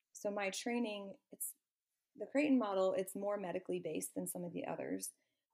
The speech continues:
And so the training involved is, I think for me, it was about a, a year and a half of working under a supervisor and, um,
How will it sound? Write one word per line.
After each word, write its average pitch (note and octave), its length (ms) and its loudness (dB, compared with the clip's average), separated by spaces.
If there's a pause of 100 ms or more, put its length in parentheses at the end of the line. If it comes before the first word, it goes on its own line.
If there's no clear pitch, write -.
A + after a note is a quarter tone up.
And F3 360 0
so F#3+ 140 -2
the F#3 80 2
training F#3+ 400 -2
involved F3 580 -2
is, E3+ 520 -2 (880)
I - 140 -18
think A#3+ 180 -4
for C#4 80 2
me, A3+ 160 2
it F#3+ 40 -4
was G3 120 -4
about F3+ 240 -2
a, F#3 300 -8
a F#3 40 -4
year E3+ 220 -6
and E3+ 80 0
a - 140 -4
half E3+ 200 -2 (140)
of F3 160 -8
working F3+ 340 -6
under F3 200 -4
a F3 60 -6
supervisor E3 840 -4
and, E3 200 -6 (680)
um, E3 440 -2